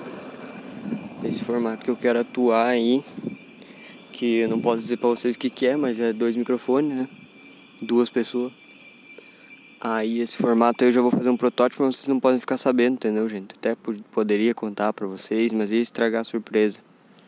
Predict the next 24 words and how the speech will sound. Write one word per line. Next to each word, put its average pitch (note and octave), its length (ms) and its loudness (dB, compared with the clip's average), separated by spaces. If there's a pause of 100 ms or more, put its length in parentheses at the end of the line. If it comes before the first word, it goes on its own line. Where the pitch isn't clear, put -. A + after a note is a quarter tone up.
(680)
Então A2 340 2
a B2+ 100 6
única E3+ 280 2
coisa D3+ 180 2
que D#3 80 -4
vocês D#3+ 80 0
vão D3 80 2
ter C#3+ 280 4
é D3+ 80 6
esse D3+ 180 0
protótipo - 680 -2
aí, - 260 -4 (680)
que A2+ 160 2
é G#2+ 100 4
um, A2 340 0 (220)
não A2 260 0
diz C3 260 2
nada, D3 340 2
na F#2+ 80 -2
verdade. F2 380 -4 (1300)
Não F#2+ 220 -4
explica A2+ 420 -2
nada, B2 380 2
né? A2 160 -14